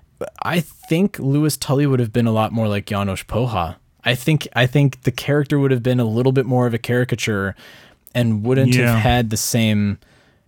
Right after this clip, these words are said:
Speaker 1: impact that Louis, th-, to make him a fan favorite. On, obviously, we all love Janos, we all love Peter MacNicol, um, but that's kind of Peter doing what I think John Candy would have done to me.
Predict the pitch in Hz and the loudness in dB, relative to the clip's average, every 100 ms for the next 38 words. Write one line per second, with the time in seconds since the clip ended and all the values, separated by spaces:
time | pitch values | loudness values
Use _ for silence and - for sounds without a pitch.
0 | _ - 127 139 131 113 107 95 - - | _ -6 0 0 0 0 0 0 -4 -6
1 | 104 98 - 107 104 117 110 - - _ | -4 -4 -8 -6 -4 -2 -2 -4 -8 _
2 | - - 151 160 180 170 143 - 135 120 | -8 -6 -2 0 2 2 0 0 0 0
3 | - 110 90 78 147 143 - 143 156 - | 0 -2 -2 -2 -2 -2 -2 0 0 2
4 | 127 120 117 110 101 101 101 95 - 101 | 2 2 2 2 0 0 0 -2 -2 -2
5 | 101 92 - 110 95 90 139 147 110 98 | -2 -4 -4 -2 -2 -2 -2 0 0 -2
6 | - - - - - 107 101 95 92 87 | -6 -20 -20 -20 -4 0 2 2 0 -4
7 | - _ - 117 104 107 135 160 - - | -10 _ -2 -2 -2 0 2 2 -2 -6
8 | - 175 180 - - 175 175 151 139 147 | -2 2 2 0 -4 -2 0 0 0 0
9 | 143 135 127 147 143 - 127 123 120 151 | 2 2 0 0 -2 0 0 0 0 0
10 | 127 98 92 92 143 110 90 80 _ _ | 0 0 -4 -4 -2 -2 -4 -10 _ _
11 | _ - - 107 127 87 | _ -12 -4 -2 -2 -2